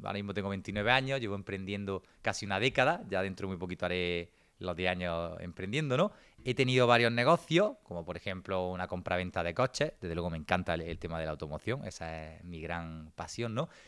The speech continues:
Y yo mismo he sido posiblemente una de las personas más desordenadas que yo he conocido. Soy una persona que,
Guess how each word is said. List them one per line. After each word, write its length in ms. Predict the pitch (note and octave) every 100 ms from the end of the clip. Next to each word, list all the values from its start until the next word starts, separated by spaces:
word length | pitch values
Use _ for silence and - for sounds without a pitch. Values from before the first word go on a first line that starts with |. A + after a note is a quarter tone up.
| - -
Y 160 | C#3
yo 140 | C3 F3+
mismo 480 | F#3 F#3+ F#3 G3+ - - _ _
he 120 | B2
sido 360 | - C#3+ D3 - -
posiblemente 680 | G2+ A2+ A#2 B2+ - A#2+ -
una 120 | G#2
de 60 | G2
las 80 | G2
personas 320 | F2 G#2+ G2+
más 160 | G2+
desordenadas 580 | F#2+ F#2 F#2 F2+ G2+ G#2
que 120 | - E2+
yo 240 | E2+ E2+
he 140 | G2 F2+
conocido. 580 | F2 E2+ - F2 D2+ -
Soy 140 | G2+
una 100 | G2+
persona 340 | G2 A2 G2+
que, 240 | F2 F#2+